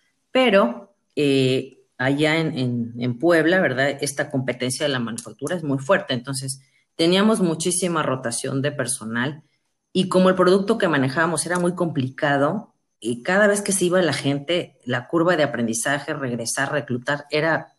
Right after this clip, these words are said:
la verdad, un caos. Y, y la producción bajaba muchísimo. Entonces,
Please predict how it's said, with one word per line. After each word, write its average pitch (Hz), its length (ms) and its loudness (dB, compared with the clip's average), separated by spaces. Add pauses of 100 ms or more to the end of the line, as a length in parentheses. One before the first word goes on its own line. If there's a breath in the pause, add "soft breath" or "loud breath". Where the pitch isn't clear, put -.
(100)
la 117 160 -2
verdad, 123 220 4
un 135 140 2
caos. 95 420 -8 (580 soft breath)
Y, - 200 2
y 185 140 6
la 139 160 6
producción 135 460 4
bajaba 123 360 2
muchísimo. - 640 -6
Entonces, 131 640 -6